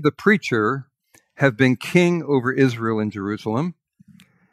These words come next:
and I set my mind to seek and explore by wisdom concerning all that has been done under heaven.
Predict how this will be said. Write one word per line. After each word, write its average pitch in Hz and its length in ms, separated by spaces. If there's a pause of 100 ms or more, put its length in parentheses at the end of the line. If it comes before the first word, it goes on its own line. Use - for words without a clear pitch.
and 127 160
I 117 120
set - 340
my 156 160
mind 147 500
to 135 140
seek - 420
and 120 140
explore 135 560
by 120 160
wisdom 117 720
concerning 131 520
all 143 380
that 123 140
has 127 120
been 131 220
done 143 280
under 156 200
heaven. 165 340